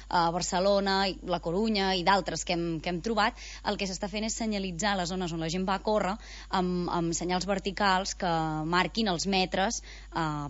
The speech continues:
pels quals s'està corrent. Llavors això facilita molt la pràctica de l'esport, molta gent va a córrer per hobby, però la majoria van a córrer perquè entrenen per després fer curses,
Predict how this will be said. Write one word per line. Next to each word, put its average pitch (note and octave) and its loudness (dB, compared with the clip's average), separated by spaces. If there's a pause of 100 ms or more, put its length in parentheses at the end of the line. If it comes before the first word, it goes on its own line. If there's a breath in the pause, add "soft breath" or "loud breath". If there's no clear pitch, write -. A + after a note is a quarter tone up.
pels D#3 -4
quals D#3+ 4
s'està D#3+ 0
corrent. G3 2 (260 loud breath)
Llavors F3 -2
això G#3 2
facilita G3+ -2
molt G3+ 4
la F3+ 4
pràctica F3+ 0
de F3+ 2
l'esport, B3+ 4
molta G3 0
gent F3+ 2 (220 loud breath)
va E3 2
a E3+ 0
córrer F3+ 2
per F3+ -2
hobby, G#3 4
però F3+ 2
la F#3 2
majoria F#3 0
van F#3 2
a F3 -2
córrer F3+ 0
perquè G3 0
entrenen F#3 2
per F#3+ 0
després E3 -8
fer F#3 -4
curses, A3+ 4